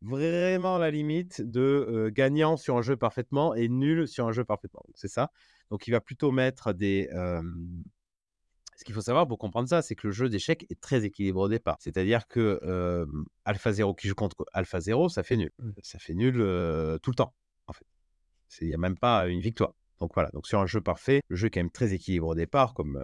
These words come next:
Speaker 1: comme on peut s'en douter en fait, hein, euh, on voit le jeu d'échecs, bon, les blancs commandent certes, mais, euh, quand même, enfin, les, les, le jeu est très, très, euh, symétrique et très équilibré, et donc sans grosses erreurs,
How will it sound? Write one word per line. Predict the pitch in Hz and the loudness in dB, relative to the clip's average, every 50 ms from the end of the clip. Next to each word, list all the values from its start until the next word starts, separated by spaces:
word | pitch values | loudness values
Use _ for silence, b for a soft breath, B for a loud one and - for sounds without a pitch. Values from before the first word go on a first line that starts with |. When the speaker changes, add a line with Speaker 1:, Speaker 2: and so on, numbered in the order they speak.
| - - | -10 -4
Speaker 1:
comme | - 107 101 | 0 0 0
on | 87 | 0
peut | 78 - 98 | 0 -2 -4
s'en | 92 - 95 | -4 -2 -4
douter | 82 104 135 127 202 175 | -4 -4 -2 0 2 2
en | 143 113 | 2 2
fait, | - - 92 80 - | 0 -2 -4 -2 0
hein, | 120 131 131 | 0 2 2
euh, | 107 92 87 87 87 85 87 82 78 b b b b b b b b b | 2 0 0 0 0 -2 -2 -4 -8 b b b b b b b b b
on | - 98 | -8 -2
voit | 95 104 | -2 0
le | 95 | 0
jeu | 87 95 85 | 0 -2 -4
d'échecs, | 92 110 - - 170 170 165 - - | -4 -2 0 2 2 2 0 0 -4
bon, | 98 90 104 110 95 | -2 0 0 0 0
les | 87 90 | 0 -2
blancs | 87 95 98 95 | -2 -2 -2 -2
commandent | - 131 123 131 127 104 | -2 -2 0 0 0 0
certes, | - - - 175 175 160 - - - | -2 0 2 2 2 0 -4 -10 -10
mais, | - 98 120 147 143 113 | -4 -2 0 2 2 2
euh, | 92 87 80 - | 0 -2 -4 -4
quand | - 127 139 | -2 0 0
même, | 123 98 82 | 0 -2 -2
enfin, | 78 - 87 85 | -4 -6 -4 -4
les, | 85 85 85 85 82 82 82 80 76 - | -2 -2 -2 -2 -2 -2 -4 -4 -6 -4
les, | 85 92 | -4 -4
le | 90 90 90 | -2 -2 -4
jeu | 85 - 120 117 | -2 0 -2 -2
est | - - _ | -2 -4 _
très, | - - - 160 139 | -8 -2 0 0 0
très, | - - - 156 151 143 | 0 0 0 2 4 4
euh, | 120 107 101 | 2 0 -2
symétrique | 95 - - 107 90 87 - - 180 185 175 175 117 | -6 -6 -6 -4 -4 -4 -2 0 0 0 0 -2 -4
et | 104 | -6
très | - - 139 120 90 | -2 -2 -2 -2 -2
équilibré, | 90 - - 92 90 87 110 143 175 185 175 180 b b b b b b b _ - | -4 -6 -6 -6 -4 -2 0 0 0 0 0 -4 b b b b b b b _ -8
et | - 117 | -4 2
donc | 123 156 147 123 - | 2 2 2 2 -2
sans | - - 180 165 151 139 | -2 0 2 2 2 2
grosses | 113 110 120 143 151 139 120 104 110 | 0 0 2 2 2 2 0 0 0
erreurs, | 123 120 120 135 135 123 107 80 67 | 0 2 4 4 2 2 0 -2 -6